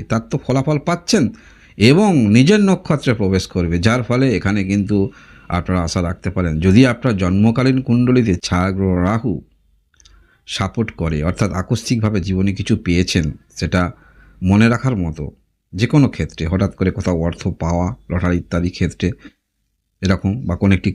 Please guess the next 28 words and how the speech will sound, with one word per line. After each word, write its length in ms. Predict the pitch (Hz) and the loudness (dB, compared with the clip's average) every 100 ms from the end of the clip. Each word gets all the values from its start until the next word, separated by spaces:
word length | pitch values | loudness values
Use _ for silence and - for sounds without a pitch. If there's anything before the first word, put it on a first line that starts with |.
| 92 | -2
কাজ 160 | 90 - 98 | -2 -4 -8
করছেন, 300 | 87 - 98 - _ | -6 -4 -4 -6 _
ফাটকা 300 | - 95 - | -8 -6 -4
বিজনেসে 460 | 90 90 - 92 - | -4 -4 -2 -4 0
অর্থ 220 | 90 85 95 85 | -2 -2 -4 -2
পাওয়া, 220 | 87 85 92 - _ _ _ _ _ _ _ _ | 0 -2 -4 -12 _ _ _ _ _ _ _ _
কর্মক্ষেত্রের 580 | 110 104 104 110 - 104 | 0 0 0 -2 -2 0
মধ্যে 220 | 98 95 92 | 2 2 2
নতুন 220 | 95 117 104 | 4 4 4
কিছু 280 | 98 - 95 120 - _ _ _ _ | 2 -2 -4 -6 -14 _ _ _ _
পেয়েছেন, 360 | 92 101 101 101 87 | 2 2 2 -2 0
হঠাৎ 200 | 98 - | -2 -4
করে 140 | 101 90 | -4 -4
কর্ম 200 | 90 90 98 95 | -2 0 0 0
পেয়েছেন, 340 | 101 90 98 110 - - - - | 0 0 -2 -4 -8 -20 -8 2
এই 120 | 120 | 4
রকম 220 | 135 151 135 | 4 2 0
কিছু 200 | 127 143 | 2 4
যদি 120 | 135 135 | 4 6
জীবনে 240 | 104 113 147 - | 4 4 4 2
পেয়ে 200 | 92 95 | 4 4
আপনারা 280 | 98 - 107 - | 2 -2 -4 -4
থাকেন, 260 | 95 107 87 | -6 -4 -6
তাহলে 280 | 78 87 98 101 98 | -4 0 2 2 2
জানবেন 320 | 98 113 82 - 104 | 2 2 2 0 2
এই 100 | 120 151 | 4 4
যে 80 | 139 | 2
অবস্থান 360 | 85 104 - 117 | 2 -2 -2 -2